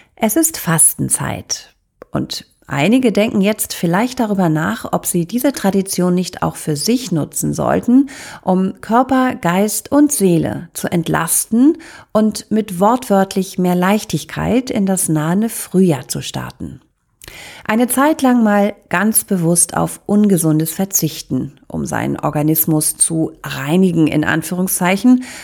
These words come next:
und dabei vielleicht auch noch das ein oder andere Pfund loszuwerden, das man sich im langen Winter angefuttert hat.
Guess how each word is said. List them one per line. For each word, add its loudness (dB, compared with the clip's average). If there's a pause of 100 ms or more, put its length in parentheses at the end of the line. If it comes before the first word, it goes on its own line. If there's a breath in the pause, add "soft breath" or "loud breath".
(320 loud breath)
und -6
dabei 2
vielleicht 0
auch -4
noch -2
das -4
ein 0
oder -2
andere 0
Pfund 0
loszuwerden, 0 (360 loud breath)
das -4
man 2
sich -4
im 0
langen 0
Winter 0
angefuttert -6
hat. -10